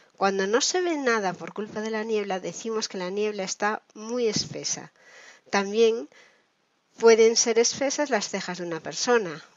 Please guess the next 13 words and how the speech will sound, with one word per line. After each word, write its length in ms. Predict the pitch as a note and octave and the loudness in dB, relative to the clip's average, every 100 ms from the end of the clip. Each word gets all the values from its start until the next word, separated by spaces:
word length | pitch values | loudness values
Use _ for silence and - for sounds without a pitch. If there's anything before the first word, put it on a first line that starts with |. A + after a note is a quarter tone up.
| G#3 | -6
Una 200 | G3 G3 | -4 -2
persona 460 | G3+ - A#3+ F3+ | -2 0 -2 -2
que 120 | D#3+ | -8
tiene 240 | - F#3 F#3 | -8 -6 -4
las 200 | F#3 - | -4 -2
cejas 400 | A3 - D3 F3+ | -4 -4 -8 -8
muy 220 | F#3+ G3+ | -4 -4
pobladas, 720 | G3 G#3+ B3 B3+ A3+ C4 - - - - _ _ _ | -2 0 4 4 4 0 -4 -16 -20 -20 _ _ _
es 160 | A3 G3+ | -2 -2
decir, 300 | G3 F3+ - | -2 -4 -6
con 160 | E3 | -4
mucho 280 | G#3 - A3 | -2 0 0
pelo, 420 | A3 G#3+ G3 C4 | 0 0 -2 -6